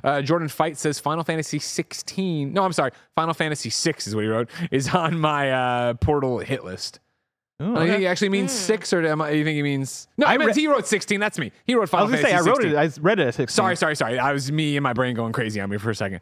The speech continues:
Speaker 1: No, Final Fantasy sixteen's on his Portal hit list, which for me would be a no-go because I, that's such a beautiful game. I started that game at work on my little screen, my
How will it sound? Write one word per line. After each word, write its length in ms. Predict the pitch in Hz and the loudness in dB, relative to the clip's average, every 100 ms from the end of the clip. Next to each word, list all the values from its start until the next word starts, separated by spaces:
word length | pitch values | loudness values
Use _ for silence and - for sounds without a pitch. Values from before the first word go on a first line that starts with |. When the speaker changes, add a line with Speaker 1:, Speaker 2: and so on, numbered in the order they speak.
| - | -6
Speaker 1:
No, 100 | 151 | -2
Final 220 | 135 190 185 | 0 0 0
Fantasy 280 | 185 156 | -2 -2
sixteen's 460 | 156 - 151 151 123 | -2 -2 -2 -4 -4
on 80 | 113 | -4
his 100 | 104 | -6
Portal 220 | 110 104 | -8 -6
hit 120 | 104 | -8
list, 220 | 101 98 - - _ | -8 -10 -14 -20 _
which 200 | 170 180 | 0 0
for 160 | - 190 | 0 0
me 300 | 185 202 202 | 0 0 2
would 160 | 185 160 | 2 2
be 120 | 151 | 0
a 40 | |
no-go 680 | 143 165 180 143 117 104 107 - _ _ 139 | 0 0 0 0 -2 -2 -6 -10 _ _ -2
because 240 | 160 143 | -2 0
I, 120 | 135 | -2
that's 220 | 143 135 | -2 -4
such 220 | - 143 139 | -2 -2 -2
a 120 | 120 | -2
beautiful 540 | 104 127 143 123 113 | -4 -2 -2 0 -2
game. 240 | 110 95 95 | -2 -4 -2
I 120 | 127 | -2
started 480 | - - 165 175 156 | -2 0 0 2 0
that 180 | 135 120 | -2 -2
game 440 | 127 117 113 113 - | -2 -2 -2 -4 -4
at 200 | 127 113 | -4 -2
work 360 | 117 139 113 110 | -2 0 -2 -4
on 100 | 107 | -6
my 180 | 101 | -4
little 240 | 104 117 104 | -2 -4 -4
screen, 320 | - 101 92 | -8 -10 -10
my 200 | 120 107 | -8 -8